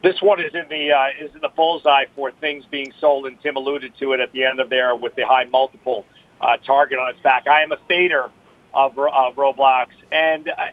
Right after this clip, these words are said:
I have to believe that with kids back at school, you have less eyeballs on the screen, you have less engaged hours. The, the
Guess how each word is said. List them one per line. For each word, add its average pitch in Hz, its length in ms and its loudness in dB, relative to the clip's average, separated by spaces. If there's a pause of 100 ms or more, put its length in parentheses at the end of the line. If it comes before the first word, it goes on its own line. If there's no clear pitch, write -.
I 175 140 2
have 196 300 2
to 185 60 -4
believe 165 400 -4
that 151 120 2
with 135 140 -8
kids 170 240 -8
back 151 260 2
at 143 140 -10
school, 180 440 -2 (280)
you 147 100 0
have 139 100 2
less 147 240 0
eyeballs 147 520 2
on 143 160 -2
the 123 60 -20
screen, 170 440 -8
you 139 100 0
have 131 200 2
less 147 160 2 (160)
engaged 139 580 -10 (100)
hours. 165 540 0 (460)
The, 160 320 -4
the 147 120 -6